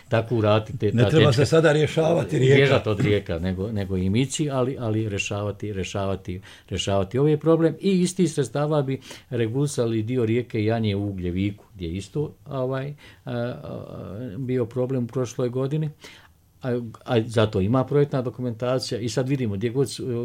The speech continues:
Speaker 1: Ugljevi-,
Speaker 2: Da,
Speaker 1: ovaj,
Speaker 2: sad je u prednosti onaj
Speaker 1: onaj
Speaker 2: koji
Speaker 1: koji
Speaker 2: ima
Speaker 1: ima
Speaker 2: gotove
Speaker 1: projektnu
Speaker 2: projekte, da,
Speaker 1: dokumentaciju.
Speaker 2: tako je uvijek
Speaker 1: Ugljevik,
Speaker 2: bilo, da.
Speaker 1: Ugljevik ima projekat i u Ušće ga koristi ipu. Sada intenzivno radi se u Zvorniku i, a, Bratuncu, na Skelanima i ostalim ovim našim opštinama, Srebrenic,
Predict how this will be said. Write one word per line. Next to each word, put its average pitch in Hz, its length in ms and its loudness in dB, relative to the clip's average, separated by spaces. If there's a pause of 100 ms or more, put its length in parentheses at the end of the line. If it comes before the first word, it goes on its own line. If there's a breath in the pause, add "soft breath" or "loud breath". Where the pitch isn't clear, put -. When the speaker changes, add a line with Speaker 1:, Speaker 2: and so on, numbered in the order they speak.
(140)
Speaker 1:
Ugljevi-, 131 340 0
Speaker 2:
Da, 131 100 -2
Speaker 1:
ovaj, 117 240 0
Speaker 2:
sad 180 200 4
je 190 60 8
u 160 40 6
prednosti 190 420 2
onaj 180 160 4
Speaker 1:
onaj 170 120 6
Speaker 2:
koji 180 100 8
Speaker 1:
koji 170 100 10
Speaker 2:
ima 156 40 8
Speaker 1:
ima 160 80 10
Speaker 2:
gotove 147 260 8
Speaker 1:
projektnu 143 100 4
Speaker 2:
projekte, 107 320 2
da, 104 60 2
Speaker 1:
dokumentaciju. 98 220 2
Speaker 2:
tako 117 140 6
je 101 60 8
uvijek 131 180 8
Speaker 1:
Ugljevik, 147 180 6
Speaker 2:
bilo, 113 140 2
da. - 60 0
Speaker 1:
Ugljevik 143 400 4
ima 143 240 4
projekat 143 460 2
i 147 80 0
u 139 240 -4
Ušće 117 320 -4
ga 104 140 -4
koristi 107 540 -2
ipu. 131 300 -4 (320 loud breath)
Sada 131 340 2
intenzivno 120 480 2
radi 117 280 0
se 113 140 -4
u 113 60 0
Zvorniku 110 720 0
i, 107 300 -4 (220 loud breath)
a, 107 140 -2
Bratuncu, 104 960 0
na 107 160 -2
Skelanima 98 560 -2
i 95 80 -2
ostalim 98 420 -4
ovim 95 220 -2
našim 95 340 -4
opštinama, 98 500 -6
Srebrenic, 98 420 -6